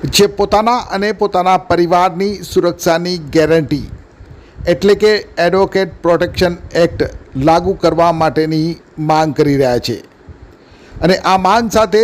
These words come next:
તેમણે આજે એકજૂટ થઈ છોટાઉદેપુર જિલ્લા કલેક્ટર કચેરીએ પહોંચી અને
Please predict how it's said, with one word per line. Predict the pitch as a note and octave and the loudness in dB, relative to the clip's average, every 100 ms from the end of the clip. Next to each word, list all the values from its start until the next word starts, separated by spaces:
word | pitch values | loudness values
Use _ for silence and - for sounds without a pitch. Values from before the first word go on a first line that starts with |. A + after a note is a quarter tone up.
| A3+ | 2
તેમણે | G#3 F#3+ F#3+ G3+ D#3 | -2 -2 -2 -2 -2
આજે | E3+ D#3+ F#3 F3+ - | -2 0 0 -2 -4
એકજૂટ | E3+ C#3+ - F#3 - | -4 -2 2 2 2
થઈ | - F3 C#3 G2 - - - - - - | 2 2 2 -4 -12 -14 -16 -18 -20 -16
છોટાઉદેપુર | - F#3 G3 G3+ G#3 - A3+ G#3 | -4 0 2 4 2 0 -4 -4
જિલ્લા | - F3+ F#3 F#3+ | -2 2 2 2
કલેક્ટર | F#3 E3+ E3+ F3 F#3 | 0 -2 -2 -6 -4
કચેરીએ | F3 E3 E3+ E3 E3+ | -4 0 0 0 -2
પહોંચી | - D#3 D#3+ - F3 F#3 | -2 -2 -2 -2 -2 -2
અને | D#3+ E3 | 0 0